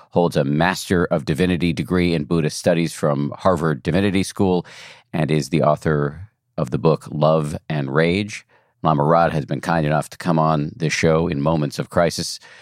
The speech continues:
As you may remember, I spoke to him shortly after the murder of George Floyd and also right after the twenty twenty election. And as you're about to hear, one of the core arguments he makes is that apocalypse,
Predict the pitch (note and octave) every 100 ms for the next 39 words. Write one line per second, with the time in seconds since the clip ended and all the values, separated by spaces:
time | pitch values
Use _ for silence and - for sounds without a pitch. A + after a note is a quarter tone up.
0 | - _ - D2+ D2+ C#2 C2+ D2 C#2+ C2+
1 | - D2+ C#2 - - C#2 C#2 C#2 C#2 -
2 | - - - - F#2+ E2 D#2+ - D#2 D#2
3 | D2+ C#2+ - D#2 C#2 - A2 G#2+ G2 E2
4 | D#2+ F2 - E2 D#2+ - - _ _ -
5 | C#2+ E2 F2 D#2 - D2 - D#2 C#2 D#2
6 | C2+ C#2 G2+ - G2 F#2+ - _ _ _
7 | _ _ _ _ G#2 G#2 G2+ G#2+ G2+ G#2
8 | F#2+ C#3+ G3+ D3 B2+ A#2 G2 C3+ A#3 D#3+
9 | - F3+ G#3 F3 C3+ C3+ G#2+ F#2 F2 -
10 | - - _ _ - B2 B2+ G2+ E2 -
11 | - F#2 E2+ F#2 - G2 - - F#3 -
12 | C#3 C#2 - - -